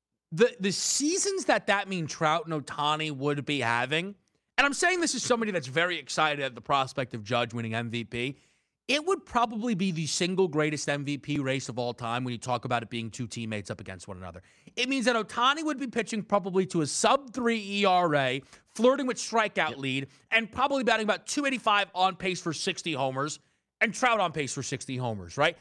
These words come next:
Speaker 1: Like, that's the, man, and it would be so much, f-, it would be so much fun. Now,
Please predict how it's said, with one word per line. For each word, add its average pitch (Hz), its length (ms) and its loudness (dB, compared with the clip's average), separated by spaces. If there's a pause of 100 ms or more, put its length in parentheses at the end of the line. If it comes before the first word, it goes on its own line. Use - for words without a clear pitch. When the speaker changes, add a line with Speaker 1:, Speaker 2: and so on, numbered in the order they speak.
(200)
Speaker 1:
Like, 254 140 4 (440)
that's - 340 -2
the, 370 200 -6 (580)
man, 202 400 0 (100)
and 220 120 -2
it 240 80 0
would 202 240 -12
be 277 220 -4
so 208 420 -4
much, 170 380 -2
f-, - 200 -18
it 170 100 2
would 196 220 2
be 170 120 0
so 135 220 2
much 117 260 -4
fun. 120 220 -10
Now, 101 200 -6